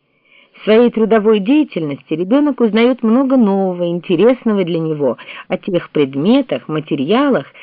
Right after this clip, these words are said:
которые он использует. Например, он на практике убеждается в том, что в деревянную дощечку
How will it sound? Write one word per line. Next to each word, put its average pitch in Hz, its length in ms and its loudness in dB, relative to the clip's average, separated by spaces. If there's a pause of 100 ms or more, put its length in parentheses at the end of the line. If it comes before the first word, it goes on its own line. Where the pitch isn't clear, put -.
(200)
которые 262 500 0
он 185 240 -2
использует. 139 720 -10 (400)
Например, 254 440 2
он 247 120 4
на 226 100 2
практике 226 520 -2
убеждается 170 640 0
в - 60 -16
том, 320 280 0
что - 160 -4
в 156 60 -6
деревянную 156 800 0
дощечку 254 920 -4